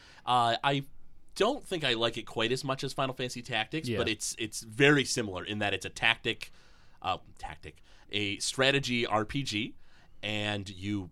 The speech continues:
Speaker 1: have tons of different classes, different, you know, characters and stuff, but it's very political.
Speaker 2: Mm-hmm.
Speaker 1: Uh, the start of the game is really heavy. It's like your, your parents were, like,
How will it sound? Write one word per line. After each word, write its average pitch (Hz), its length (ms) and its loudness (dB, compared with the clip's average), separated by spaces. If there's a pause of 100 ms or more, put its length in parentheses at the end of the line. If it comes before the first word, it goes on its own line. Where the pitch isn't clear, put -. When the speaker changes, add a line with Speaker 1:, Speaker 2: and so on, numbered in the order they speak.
Speaker 1:
have 87 140 -10
tons 95 240 -8
of 92 60 -8
different 82 260 -12
classes, 110 560 2
different, - 360 -8
you 90 80 -10
know, 82 200 -4
characters 117 540 0
and 104 100 -6
stuff, 104 200 0
but 104 80 -4
it's 92 100 -6
very 117 240 4
political. 104 920 0 (100)
Speaker 2:
Mm-hmm. 127 240 2
Speaker 1:
Uh, 101 160 6
the 110 120 0
start 131 260 6
of 113 60 2
the 113 60 4
game 110 440 2
is 98 400 -4
really 135 280 4
heavy. 98 400 -4
It's 85 140 -10
like 101 180 -4
your, 104 280 0 (140)
your 113 140 0
parents 117 420 -2
were, 107 80 -4
like, 98 160 0